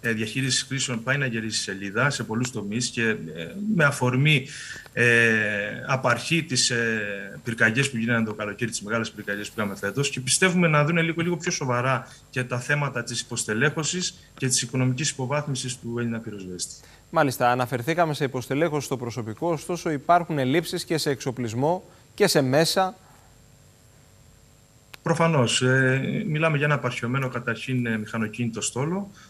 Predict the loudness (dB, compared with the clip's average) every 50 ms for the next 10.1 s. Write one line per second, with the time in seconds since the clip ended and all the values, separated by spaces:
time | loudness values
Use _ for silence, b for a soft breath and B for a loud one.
0 | B B -10 -6 -6 -6 -6 -2 0 2 2 2 2 0 0 0 0 0 -2 -4
1 | -6 -6 -6 -8 -10 -8 -6 -4 -4 -4 -4 -6 -6 -8 -6 -4 -4 -4 -6 -4
2 | -4 -4 -4 -2 -2 -4 -4 -2 2 4 4 6 4 4 2 -2 B B B B
3 | B B -6 -4 -4 -2 0 0 2 2 2 0 0 -2 -2 -4 -4 -2 0 0
4 | 0 0 -2 B B B B B B -10 -6 -4 -2 -2 -2 -2 -2 -2 -4 -4
5 | -6 -6 -6 -6 -6 -4 -4 -4 -4 -6 -6 -8 -10 -10 -10 -10 -10 -8 -8 -8
6 | -8 -6 -2 -2 0 0 2 2 4 4 4 4 4 2 2 0 0 -4 -18 -20
7 | -20 -14 -8 -2 0 0 2 2 2 2 4 4 4 2 2 2 0 2 2 2
8 | 2 2 2 2 4 4 4 6 6 4 2 0 -2 -6 -6 -8 -6 -4 -2 -2
9 | -2 -2 -4 -4 -6 -4 -2 -2 -2 -2 -2 -2 -2 -2 -2 -4 -4 -4 -6 -6
10 | -8